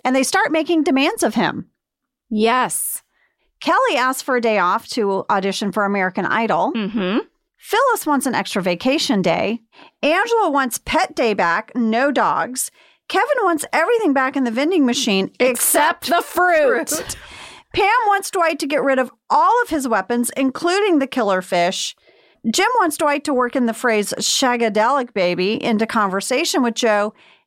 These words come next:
Speaker 1: and do jazz hands anytime Jim coughs. But there was more.
Speaker 2: There were more demands that
Speaker 1: Yes.
Speaker 2: we didn't see?
Speaker 1: Yes, that we filmed because they were in the shooting draft. First of all, Dwight is gonna offer to pay for Andy's medical bills.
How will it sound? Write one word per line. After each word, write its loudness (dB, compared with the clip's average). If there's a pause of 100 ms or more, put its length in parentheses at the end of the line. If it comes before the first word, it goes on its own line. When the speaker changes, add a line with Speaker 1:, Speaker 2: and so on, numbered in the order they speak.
(180)
Speaker 1:
and 0
do 0
jazz 0
hands -2
anytime 0
Jim -2
coughs. -2 (680)
But -2
there 2
was -2
more. -2 (640)
Speaker 2:
There 2
were 2
more 2
demands 0
that 2
Speaker 1:
Yes. 2
Speaker 2:
we 2
didn't 2
see? 2 (440)
Speaker 1:
Yes, 0
that 0
we 2
filmed 0
because 0
they 2
were 2
in 2
the 2
shooting 2
draft. -2 (760)
First 2
of -2
all, 2
Dwight -2
is -10
gonna 0
offer 0
to 0
pay 0
for -2
Andy's 0
medical 0
bills. 0